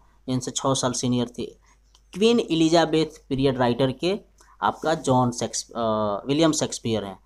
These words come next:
अ, एलिजाबेथ पीरियड मैंने आपको फर्स्ट क्लास में ही बताया था कि पन्द्रह सौ अंठावन से लेकर सोलह सौ तीन ईस्वी तक के पीरियड को क्या कहा जाता है? एलिजाबेथ एज कहा जाता है, जिसमें शेक्सपियर वगैरह हुए थे।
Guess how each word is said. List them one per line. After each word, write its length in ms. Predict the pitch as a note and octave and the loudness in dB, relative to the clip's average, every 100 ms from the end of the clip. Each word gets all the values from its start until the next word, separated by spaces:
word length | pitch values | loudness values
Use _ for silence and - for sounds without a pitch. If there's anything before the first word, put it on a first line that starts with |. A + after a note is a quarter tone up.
| _ _ _ _ - | _ _ _ _ -4
अ, 160 | B2 B2 | -2 -2
एलिजाबेथ 500 | C#3+ D3+ D#3+ D#3+ E3 D#3+ - | -2 -2 2 2 2 -2 -2
पीरियड 320 | D3+ D#3 D3+ - | 0 0 0 -4
मैंने 220 | C#3 C#3+ | -2 2
आपको 260 | C#3+ C3+ C#3 | 0 0 -4
फर्स्ट 260 | - D3 - | -4 -4 0
क्लास 300 | C#3+ C3+ C#3+ | 2 2 2
में 60 | |
ही 40 | C3 | 0
बताया 360 | B2+ B2 B2 | 0 0 0
था 360 | B2 A#2 A2 A#2 | -2 0 2 0
कि 180 | A#2 A#2 | -2 -8
पन्द्रह 440 | - B2 B2 C#3+ | -4 -2 0 0
सौ 160 | C3+ C3 | 0 -2
अंठावन 640 | - A#2 A2 B2+ A#2+ B2+ | 0 -2 -2 -2 0 -2
से 180 | B2 A#2+ | -4 -6
लेकर 640 | A#2 A#2 A2+ A2+ A2 D#3 _ _ - | -4 -4 -4 -6 -6 -6 _ _ -14
सोलह 420 | - C#3 D3 E3 | -6 -2 2 0
सौ 140 | D#3+ | 0
तीन 360 | C#3 - D3 C#3+ | -4 -4 -4 -4
ईस्वी 340 | C3 B2 B2 B2 | -6 -6 -6 -6
तक 220 | C3 A#2 | -6 -6
के 120 | A#2+ | -6
पीरियड 300 | A2+ A#2+ A2+ | -6 -6 -4
को 100 | A#2 | -4
क्या 180 | A2+ B2+ | -4 -2
कहा 120 | B2 | -2
जाता 280 | B2 B2 B2+ | -4 -6 -6
है? 240 | D#3+ G3+ _ _ _ _ _ _ _ _ - - | -6 -10 _ _ _ _ _ _ _ _ -20 -10
एलिजाबेथ 640 | B2+ B2 B2+ A#2 A#2+ - | -8 -6 -4 -4 -4 -6
एज 120 | A#2 | -10
कहा 200 | - A2+ | -6 -4
जाता 220 | A2+ A2 A#2+ | -4 -4 -6
है, 80 | |
जिसमें 280 | C3+ B2+ A#2+ | -4 -4 -6
शेक्सपियर 460 | A2 G#2+ - A2 G#2+ | -8 -10 -10 -6 -6
वगैरह 200 | G2+ G#2 | -4 -8
हुए 240 | G#2 G2+ | -8 -12
थे। 220 | G2 _ | -14 _